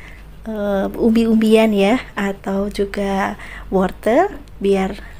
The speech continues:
ngupasnya itu lebih cepat, masaknya otomatis lebih cepat ya. Oke teman-teman, yang terakhir ini bonusnya. Ini ada bonusnya ya teman-teman. Bonusnya ini adalah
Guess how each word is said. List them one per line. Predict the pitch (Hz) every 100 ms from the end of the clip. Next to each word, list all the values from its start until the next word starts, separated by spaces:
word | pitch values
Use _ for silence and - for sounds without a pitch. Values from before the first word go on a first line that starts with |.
| - - 214
ngupasnya | 208 294 - 208 202
itu | 247
lebih | 220 202 202
cepat, | - 202 196 226
masaknya | 233 202 202 202 - 208 233 208
otomatis | 202 196 196 214 -
lebih | 196 196 190
cepat | - - 190 190
ya. | 196 202 - - - - - - - - - - - - - - - - - - - - - -
Oke | 277 330
teman-teman, | 320 320 311 311 302 311 339
yang | 302 269 269
terakhir | - 269 269 269 - 294 277
ini | 269 277
bonusnya. | - 233 226 226 233 - 226 208 190 185 185 202 277 339 - - - - - -
Ini | 214 220
ada | 220 214 202
bonusnya | 202 - 196 190 196 - 214 202
ya | 202
teman-teman. | 202 196 196 196 - - - - -
Bonusnya | 247 277 269 285
ini | 277 277 294 294
adalah | 247 233